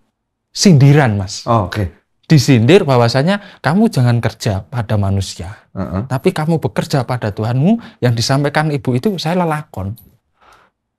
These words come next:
Speaker 1: Prihatin, saya puasa, saya bertapa, saya kungkum. Itu yang dimaksudkan seperti
Speaker 2: Oh,
Speaker 1: itu.
Speaker 2: oke, oke.
Speaker 1: Jadi, untuk menebus kesengsaraanmu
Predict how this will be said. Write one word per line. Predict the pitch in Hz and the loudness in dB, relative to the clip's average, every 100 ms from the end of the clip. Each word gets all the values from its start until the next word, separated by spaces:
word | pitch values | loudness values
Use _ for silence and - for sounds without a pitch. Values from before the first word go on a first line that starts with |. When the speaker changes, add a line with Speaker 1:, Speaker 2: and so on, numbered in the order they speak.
| _ | _
Speaker 1:
Prihatin, | 135 120 113 113 - 143 143 139 139 - | 0 2 2 0 0 2 4 2 -2 -6
saya | - 120 113 | -2 0 2
puasa, | 117 120 123 - 143 135 135 135 139 | 2 2 2 0 0 2 2 -2 -8
saya | - 113 | -6 -4
bertapa, | 113 110 - 127 135 - - 139 139 143 143 | -2 -4 -2 0 0 0 2 2 2 -2 -10
saya | - 110 | -8 -6
kungkum. | 117 143 143 143 131 151 147 147 143 | -4 0 2 2 4 4 4 0 -12
Itu | - - | -14 -8
yang | 175 | -6
dimaksudkan | 127 113 113 120 147 | -6 -6 -6 -10 -6
seperti | 175 | -2
Speaker 2:
Oh, | 190 196 208 185 | 0 2 4 2
Speaker 1:
itu. | - | 2
Speaker 2:
oke, | 202 185 151 | 4 4 4
oke. | 139 156 170 139 113 98 90 | 2 2 2 4 2 0 0
Speaker 1:
Jadi, | 120 - 175 220 220 - - | -2 2 2 2 0 -14 0
untuk | 160 175 208 196 | 2 4 2 -2
menebus | 190 185 180 180 - 175 - | 0 2 4 0 2 2 2
kesengsaraanmu | 151 147 139 143 131 139 139 | -4 -4 -2 0 0 0 0